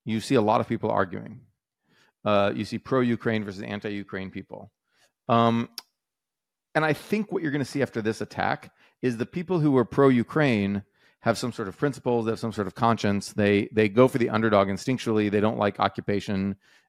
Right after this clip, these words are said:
and whatever. And, um, they want, they want freedom and national self-determination, all those good things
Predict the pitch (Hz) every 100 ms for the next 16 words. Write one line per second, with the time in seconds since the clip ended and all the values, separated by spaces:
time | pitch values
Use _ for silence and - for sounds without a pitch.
0 | - 98 98 95 92 92 92 92 _ _
1 | _ 104 95 92 92 95 - - 98 90
2 | 85 87 - - - - 104 95 95 -
3 | - 95 92 95 - 107 98 98 95 92
4 | 92 92 107 - 95 - - 95 95 98
5 | 98 95 92 92 165 147 107 101